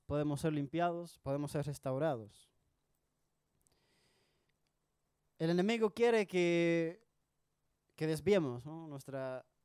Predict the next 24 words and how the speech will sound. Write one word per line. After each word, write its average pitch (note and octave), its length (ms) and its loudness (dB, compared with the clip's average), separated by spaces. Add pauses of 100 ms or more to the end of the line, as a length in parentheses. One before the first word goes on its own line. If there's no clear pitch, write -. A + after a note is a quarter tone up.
nuestra C#3 280 -2
prioridad. C#3+ 640 0 (2000)
Y D#3+ 140 0
eso G3 160 2
es F#3+ 100 0
algo G3+ 200 6
que F3 100 -2
tenemos E3+ 340 0
que, D#3 400 -2 (720)
que C#3 100 -12
luchar C#3+ 380 -8
contra C3 320 -10
eso. B2 260 -12 (2750)
¿Cuántos G3 320 2
se G3 80 0
acuerdan F#3 440 2
de E3+ 60 0
la E3 80 2
primera F3 280 2
vez F#3 140 2
que E3+ 120 0
vinieron E3 260 2
al D#3 100 -2
Señor? D#3 380 -2